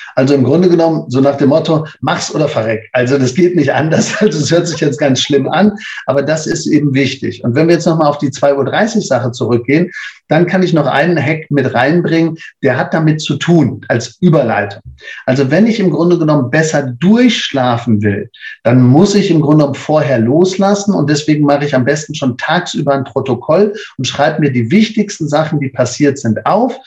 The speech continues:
Also drei Dinge, die gut waren, drei Dinge, die schlecht waren und drei Dinge, die ich am nächsten Tag erledigen will.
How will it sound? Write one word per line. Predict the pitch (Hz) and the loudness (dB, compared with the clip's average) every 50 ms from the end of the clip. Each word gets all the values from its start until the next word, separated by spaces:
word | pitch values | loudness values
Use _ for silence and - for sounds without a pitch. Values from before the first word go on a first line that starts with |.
| - - - - - | -18 -18 -18 -8 -6
Also | - 131 139 131 | -4 -2 -2 -2
drei | - 131 151 160 | 0 0 0 0
Dinge, | 160 151 151 143 131 | 2 2 2 2 2
die | 120 113 110 | 0 0 0
gut | 113 190 240 233 233 233 | 2 4 4 4 4 2
waren, | 208 202 202 185 | 2 2 2 2
drei | 160 143 147 147 | 2 2 0 0
Dinge, | 139 143 135 127 | 0 0 0 0
die | 120 110 | -2 -2
schlecht | 107 - - 165 190 185 - - | -4 -2 0 0 0 0 0 -2
waren | 175 165 156 | -2 -2 -2
und | 143 135 | -2 -2
drei | - 113 127 139 139 | -2 0 0 0 0
Dinge, | 147 147 143 139 | 2 0 2 0
die | 135 | 0
ich | 127 135 | -2 0
am | 131 123 | 0 0
nächsten | 123 131 127 - - 127 | 2 0 0 -2 -6 -4
Tag | - 127 120 120 120 | -2 -2 0 0 0
erledigen | 135 131 135 151 170 151 143 120 117 101 | 0 2 2 4 4 2 2 0 0 -2
will. | 95 104 107 - | -2 -4 -6 -8